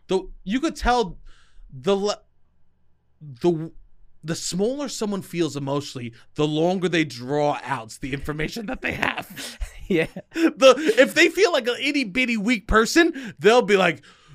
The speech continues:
Speaker 1: "You don't know how to get to Target from here?
Speaker 2: <laughs> Yeah.
Speaker 1: Target, the easiest store to drive to
Speaker 2: Yeah.
Speaker 1: from here?"
Speaker 2: Yeah,
Speaker 1: Right?
Speaker 2: yeah.
Speaker 1: They'll go on and on. And,
Speaker 2: Yeah.
Speaker 1: and then I look them in their eyes, I'd be like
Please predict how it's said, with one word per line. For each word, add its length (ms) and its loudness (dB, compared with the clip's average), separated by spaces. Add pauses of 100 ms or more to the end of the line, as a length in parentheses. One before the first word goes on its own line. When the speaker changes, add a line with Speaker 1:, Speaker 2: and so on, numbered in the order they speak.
(100)
Speaker 1:
"You 420 -2
don't 240 0
know 380 6
how 220 2
to 80 -4
get 260 0
to 140 -10
Target 720 -2
from 320 6
here? 360 8
Speaker 2:
<laughs> 120 12
Yeah. 100 2 (220)
Speaker 1:
Target, 680 6
the 80 0
easiest 600 4
store 300 4
to 100 4
drive 480 8
to 180 10
Speaker 2:
Yeah. 140 8
Speaker 1:
from 160 10
here?" 100 10 (460)
Speaker 2:
Yeah, 160 8
Speaker 1:
Right? 120 0
Speaker 2:
yeah. 260 -4
Speaker 1:
They'll 160 6
go 200 8
on 200 6
and 120 4
on. 300 8
And, 160 -12
Speaker 2:
Yeah. 320 6
Speaker 1:
and 100 4
then 240 0
I 140 4
look 180 0
them 160 2
in 60 2
their 180 2
eyes, 220 2
I'd 160 -2
be 140 0
like 280 -2